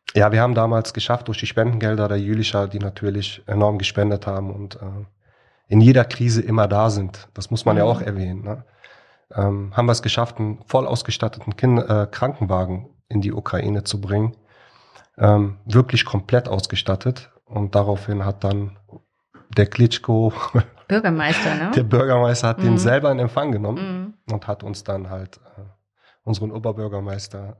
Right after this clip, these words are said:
Speaker 1: auf
Speaker 2: Ja,
Speaker 1: den
Speaker 2: <laughs> richtig, ich erinnere mich, das war wunderbar. Oberbürgermeister Axel Fuchs. Genau, äh, so ist es. Also,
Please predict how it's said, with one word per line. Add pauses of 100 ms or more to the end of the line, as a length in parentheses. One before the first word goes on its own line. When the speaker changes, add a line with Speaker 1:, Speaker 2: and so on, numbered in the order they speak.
Speaker 1:
auf
Speaker 2:
Ja, (160)
Speaker 1:
den
Speaker 2:
<laughs>
richtig,
ich
erinnere
mich,
das
war (260)
wunderbar.
Oberbürgermeister
Axel
Fuchs. (460)
Genau, (160)
äh,
so
ist
es. (260)
Also,